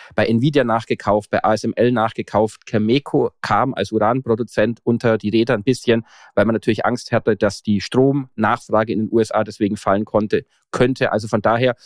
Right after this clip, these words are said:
es waren Kaufkurse, es waren gute Kaufkurse und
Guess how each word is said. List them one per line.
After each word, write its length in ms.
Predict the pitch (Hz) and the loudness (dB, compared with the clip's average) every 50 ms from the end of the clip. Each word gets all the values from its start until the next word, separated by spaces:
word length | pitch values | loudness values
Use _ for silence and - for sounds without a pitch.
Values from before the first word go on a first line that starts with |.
| - _ _ _ _ _ _ _ - | -20 _ _ _ _ _ _ _ -2
es 240 | 139 135 - - 127 | -2 -2 -2 0 0
waren 380 | 123 113 135 185 214 208 196 _ _ - | 2 2 2 2 0 -4 -8 _ _ -8
Kaufkurse, 1120 | - - 135 139 196 240 - - _ _ _ _ _ - - - 208 214 - - 240 226 | -4 -2 0 0 0 0 -4 -8 _ _ _ _ _ -4 0 0 0 0 0 -2 -2 -2
es 120 | - - | -2 0
waren 160 | - 127 120 | -2 -2 0
gute 220 | - - 208 214 196 | 0 -2 0 0 0
Kaufkurse 720 | - - 180 190 - - - 196 190 185 - - 185 170 - | 0 0 0 0 -2 -2 0 0 0 0 0 -2 -4 -2 0
und 420 | - 151 151 151 160 147 - - | 2 2 2 2 0 -4 -10 -20